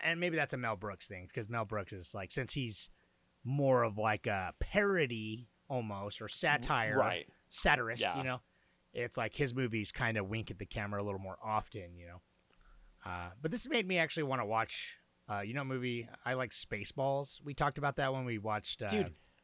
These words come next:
Speaker 1: Star
Speaker 2: I don't
Speaker 1: Wars.
Speaker 2: know, man. <laughs> I don't, I don't watch Spaceballs, but
Speaker 1: It's better
Speaker 2: yeah.
Speaker 1: than Star Wars. <laughs>
Speaker 2: <laughs> Okay, whatever,
Speaker 1: I'm
Speaker 2: man.
Speaker 1: sorry.
Speaker 2: I just, like, I haven't seen it in so long, but I remember when
Speaker 1: I
Speaker 2: we talked
Speaker 1: know.
Speaker 2: about it last
Speaker 1: It's
Speaker 2: time, and I was like,
Speaker 1: dumb.
Speaker 2: I'm like,
Speaker 1: It's so
Speaker 2: I'm like,
Speaker 1: dumb. <laughs>
Speaker 2: I just, yeah, I don't know.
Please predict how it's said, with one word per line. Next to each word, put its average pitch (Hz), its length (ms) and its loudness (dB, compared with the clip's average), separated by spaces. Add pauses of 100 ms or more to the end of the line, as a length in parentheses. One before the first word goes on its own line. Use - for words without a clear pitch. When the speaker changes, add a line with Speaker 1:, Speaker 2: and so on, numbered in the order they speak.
(140)
Speaker 1:
Star - 240 4
Speaker 2:
I - 20 8
don't 196 120 6
Speaker 1:
Wars. 135 100 8
Speaker 2:
know, 123 160 10
man. 117 280 4 (100)
<laughs> - 120 -10
I - 420 12
don't, 165 340 8 (140)
I - 120 12 (200)
don't 240 240 12
watch - 320 10
Spaceballs, 190 460 2
but 170 140 8
Speaker 1:
It's 226 180 10
better 226 240 12
Speaker 2:
yeah. 147 160 12
Speaker 1:
than 120 80 12
Star 233 320 12
Wars. 185 480 6
<laughs> 175 60 2 (580)
Speaker 2:
<laughs> 190 440 12
Okay, 202 420 12
whatever, 156 500 10
Speaker 1:
I'm 117 80 8
Speaker 2:
man. 139 160 8
Speaker 1:
sorry. 95 360 -2
Speaker 2:
I 180 120 12
just, 220 180 6
like, 170 180 2 (280)
I 185 120 12
haven't 214 280 12
seen 196 280 6
it 170 260 8
in 151 140 2
so 160 260 8
long, 143 260 10
but 139 100 6
I 147 40 10
remember 175 260 8
when 170 60 6
Speaker 1:
I 151 40 6
Speaker 2:
we 143 60 4
talked 131 240 8
Speaker 1:
know. 135 40 0
Speaker 2:
about 113 200 8
it 107 40 2
last 117 120 10
Speaker 1:
It's 139 80 6
Speaker 2:
time, 113 180 10
and - 40 10
I 117 80 10
was 117 80 8
like, 117 120 8
Speaker 1:
dumb. 127 100 -6
Speaker 2:
I'm 151 80 4
like, 143 100 10
Speaker 1:
It's - 80 2
so 135 340 4
Speaker 2:
I'm 165 80 8
like, 165 140 12
Speaker 1:
dumb. 113 300 -2
<laughs> - 480 -4
Speaker 2:
I 165 160 8
just, 185 220 2
yeah, 139 220 8
I 131 140 6
don't 139 120 6
know. 107 200 0